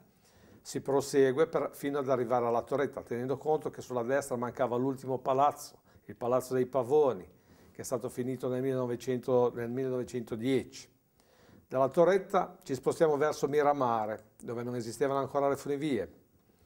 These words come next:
C'erano dei bei bagni marini con l'albergo Miramare, che ancora adesso sta andando in decadenza purtroppo.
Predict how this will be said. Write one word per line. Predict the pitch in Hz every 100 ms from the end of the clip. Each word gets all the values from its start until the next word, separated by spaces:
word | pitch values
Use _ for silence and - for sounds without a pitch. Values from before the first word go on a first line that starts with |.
| - - -
C'erano | - 110 107 101 101 - -
dei | 113
bei | 104 113
bagni | 110 120 117
marini | 113 123 135 160 170 175
con | - 107 104 101 101 101 104 107 113 113
l'albergo | - 120 107 117 107
Miramare, | 113 113 110 123 127 131 -
che | 107
ancora | 101 120 107
adesso | 110 123 113
sta | - 110
andando | 107 107 107 104
in | 104
decadenza | 110 101 104 104 107 104 104
purtroppo. | - 95 - 127 113 - 170 - -